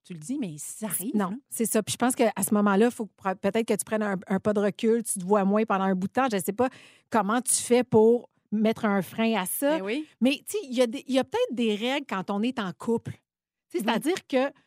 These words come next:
Speaker 2: tu sais, je pense que si j'étais célibataire, je, je me mettrais pas de règles comme ça.
Speaker 1: Ouais, ouais, ouais,
Speaker 2: Mais
Speaker 1: ouais,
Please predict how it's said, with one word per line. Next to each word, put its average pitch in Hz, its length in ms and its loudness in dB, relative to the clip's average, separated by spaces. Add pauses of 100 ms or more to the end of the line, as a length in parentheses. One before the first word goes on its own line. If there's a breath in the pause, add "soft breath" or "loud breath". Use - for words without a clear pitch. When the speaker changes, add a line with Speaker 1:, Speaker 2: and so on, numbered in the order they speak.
(360)
Speaker 2:
tu 311 120 -2
sais, - 100 -16
je 254 220 -6
pense 440 260 -2
que 254 80 0
si 330 220 -4
j'étais 247 220 -2
célibataire, 214 680 0
je, 233 160 -2
je 208 140 -2
me 226 80 4
mettrais 254 300 0
pas 302 160 2
de 240 60 0
règles 202 320 -4
comme 170 200 -2
ça. 202 100 -8
Speaker 1:
Ouais, 220 220 -2
ouais, 185 120 -8
ouais, 170 200 -6
Speaker 2:
Mais 233 140 6
Speaker 1:
ouais, 269 60 0